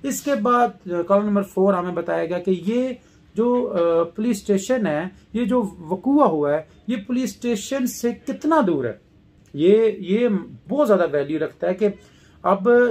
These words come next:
जो वकूआ हुआ है वो उसके जो करीबी police station है ये उधर report की जाएगी, और वो करीबी police station दस किलोमीटर दूर है, बीस किलोमीटर दूर है, पन्द्रह किलोमीटर दूर है, कितना दूर है, वो ही वकूए का जो, अ, distance है वो मस्ट लिखा जाएगा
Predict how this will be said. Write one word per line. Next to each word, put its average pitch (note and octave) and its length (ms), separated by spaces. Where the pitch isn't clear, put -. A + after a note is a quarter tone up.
जो A3+ 100
वकूआ A#3 380
हुआ G#3 260
है G#3+ 200
वो G#3 180
उसके G#3+ 320
जो G3 100
करीबी G3+ 380
police F#3+ 280
station D3+ 460
है E3 220
ये A3+ 180
उधर C4+ 380
report F3 320
की C#3 180
जाएगी, A2+ 380
और G#3 120
वो A3+ 80
करीबी B3 580
police G#3+ 300
station G#3+ 580
दस G3 280
किलोमीटर G3 360
दूर F#3+ 380
है, F3+ 220
बीस G3+ 160
किलोमीटर F#3+ 320
दूर F3 320
है, F3+ 120
पन्द्रह G#3+ 300
किलोमीटर F3+ 340
दूर D#3+ 260
है, F#3+ 140
कितना C#4 280
दूर C#3+ 220
है, A#2 100
वो G#3+ 540
ही G3+ 300
वकूए G3 560
का E3+ 300
जो, E3+ 200
अ, C#3 400
distance F#3+ 480
है F3+ 80
वो D#3+ 140
मस्ट F3 300
लिखा C3 200
जाएगा G#2 300